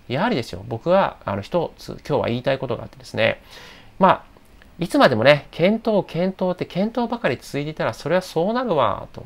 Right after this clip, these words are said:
いうことなんですよ。さすがに、ね、国民も、まあ、そんなにバカじゃないですよ、というふうをね、えー、言いたいなと思います。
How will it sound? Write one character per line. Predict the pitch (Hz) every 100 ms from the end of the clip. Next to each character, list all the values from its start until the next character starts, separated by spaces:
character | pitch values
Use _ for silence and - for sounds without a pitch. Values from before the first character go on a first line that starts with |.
| -
い | 127
う | 156
こ | 165
と | 170
な | 185
ん | 117
で | 117
す |
よ。 | - - - - - - - - - - -
さ | - 120
す | 165
が | 190
に、 | 220 185 - - - -
ね、 | 165 - -
国 | 123 175 190
民 | 202
も、 | 214 - - - - -
ま | 113
あ、 |
そ | - 135
ん | 202 269
な | 294
に |
バ | 147 151
カ | 262
じ | 160
ゃ |
な | 107 135
い |
で | 151
す | - -
よ、 | -
と | - - - - -
い |
う | 202
ふ |
う | 214
を | 123
ね、 | 120 127 - -
え | 113 113
ー、 |
言 | 123
い | 131
た | 135
い | 104
な | 98
と | - -
思 | 165
い | -
ま | 117
す。 | -